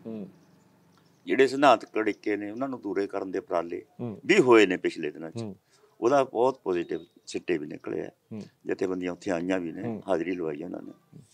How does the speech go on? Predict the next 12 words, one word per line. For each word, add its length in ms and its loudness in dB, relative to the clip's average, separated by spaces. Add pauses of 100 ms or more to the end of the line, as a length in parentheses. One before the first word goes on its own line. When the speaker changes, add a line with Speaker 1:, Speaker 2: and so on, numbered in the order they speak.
(640)
Speaker 2:
ਚੱਲ, 360 6
ਕੁਛ 280 2
ਅੜਿੱਕੇ 340 4
ਰਹਿੰਦੇ 300 8
ਸੀ 120 -2
ਜਿਹਦੇ 220 0
ਕਰਕੇ 260 -4
ਸਮਾਂ 300 -2
ਨਹੀਂ 100 -10
ਉਹਨਾਂ 120 -8
ਨੂੰ 100 -10
ਦਿੱਤਾ। 340 -10